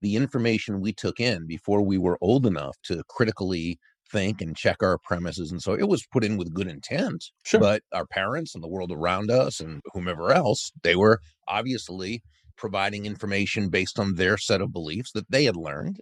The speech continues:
Speaker 1: and so forth. And so, yeah, we've got to, as we get older, when we can question premises and start asking ourselves, "Well, why is this happening? Why do I believe that?"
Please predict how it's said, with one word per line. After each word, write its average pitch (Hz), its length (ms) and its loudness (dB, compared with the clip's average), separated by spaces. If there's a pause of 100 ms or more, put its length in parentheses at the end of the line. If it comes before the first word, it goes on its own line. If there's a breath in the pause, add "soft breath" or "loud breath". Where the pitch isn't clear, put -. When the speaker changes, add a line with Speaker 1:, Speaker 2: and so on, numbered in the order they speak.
(180)
Speaker 1:
and 78 180 -12
so - 180 -8
forth. - 220 -4 (420 soft breath)
And 120 200 0
so, 123 320 2 (120)
yeah, 165 280 4
we've 87 220 -4
got 104 220 2
to, 110 400 2 (240)
as 104 200 0
we 107 100 -2
get 104 140 2
older, 127 480 0 (260 soft breath)
when 107 240 -2
we 107 100 0
can 104 200 -6
question 113 480 -4
premises 87 640 -4
and 82 100 -6
start 92 280 0
asking 92 380 -2
ourselves, 92 440 -4
"Well, 85 180 -6
why 92 500 0
is 101 240 0
this 92 180 -2
happening? 92 640 -2 (100)
Why 104 300 -2
do 104 320 -2
I 107 200 0
believe 95 640 0
that?" 98 380 0